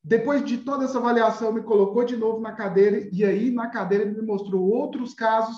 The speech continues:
e finalizou ali com um planejamento digital e me entregou um plano de tratamento. Nessa hora eu tava decidido. Eu já pagava mais caro dos quinze mil por conta da estrutura do atendimento, já pagava mais caro por conta do doutor Michel,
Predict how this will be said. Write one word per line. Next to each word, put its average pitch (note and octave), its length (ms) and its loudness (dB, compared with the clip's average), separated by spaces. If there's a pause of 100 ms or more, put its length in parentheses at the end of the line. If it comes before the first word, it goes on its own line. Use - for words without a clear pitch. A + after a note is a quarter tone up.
(160)
e G#3+ 60 -6
finalizou G#3 960 0
ali E3 320 -4 (400)
com G3+ 160 0
um G3+ 80 0
planejamento F#3 580 0
digital F3+ 760 -4 (340)
e A3+ 60 -4
me A#3+ 80 2
entregou B3+ 320 0
um B3 80 0
plano B3 220 2
de - 100 -6
tratamento. G#3 580 -4 (120)
Nessa B3+ 400 2
hora B3 140 2
eu A#3+ 40 -4
tava A#3+ 160 2
decidido. A#3 500 -4 (120)
Eu D3 80 -6
já D#3+ 120 -2
pagava F#3+ 320 0
mais A3 220 0
caro G3 340 -2
dos - 160 -10 (380)
quinze F3 260 -4
mil D#3 180 -2
por D#3+ 140 -8
conta G3 240 -4
da F#3+ 80 0
estrutura F#3 500 -2
do E3+ 80 -2
atendimento, D3+ 580 -6 (320)
já F3 160 0
pagava F#3 360 2
mais A#3 200 4
caro G#3+ 300 -2
por G3 140 -6
conta G3+ 240 -4
do F#3+ 100 -2
doutor F#3 240 -2
Michel, F3 460 -4